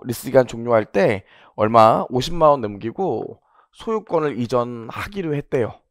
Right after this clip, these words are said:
받고. 그 다음에 지금 보시면 기초 자산의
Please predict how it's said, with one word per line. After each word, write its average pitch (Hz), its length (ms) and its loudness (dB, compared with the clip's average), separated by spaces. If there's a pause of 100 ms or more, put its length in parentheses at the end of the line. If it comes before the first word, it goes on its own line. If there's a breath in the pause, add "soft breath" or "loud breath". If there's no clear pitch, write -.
(200)
받고. 117 680 -6 (600 soft breath)
그 - 100 -10
다음에 170 140 2
지금 151 160 -6
보시면 147 720 0 (640)
기초 190 1400 2
자산의 143 1200 2